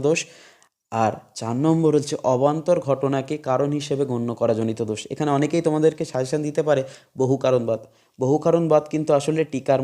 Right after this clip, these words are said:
মধ্যে পড়ে না, এটা তোমরা জেনে রাখো। যদি দিয়ে দেয় ওটা কিন্তু ভুলবশত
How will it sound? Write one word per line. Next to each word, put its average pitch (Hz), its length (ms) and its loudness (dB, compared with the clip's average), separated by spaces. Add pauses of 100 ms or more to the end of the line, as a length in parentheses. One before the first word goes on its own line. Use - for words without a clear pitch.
মধ্যে 131 260 -2 (140)
পড়ে 110 300 2
না, 104 80 -4 (960)
এটা 127 180 -2
তোমরা 135 240 0
জেনে 120 240 0
রাখো। 135 160 0 (120)
যদি 147 200 0 (140)
দিয়ে 131 260 2
দেয় 143 180 2 (200)
ওটা 143 200 -8
কিন্তু 143 280 -8
ভুলবশত 120 480 -4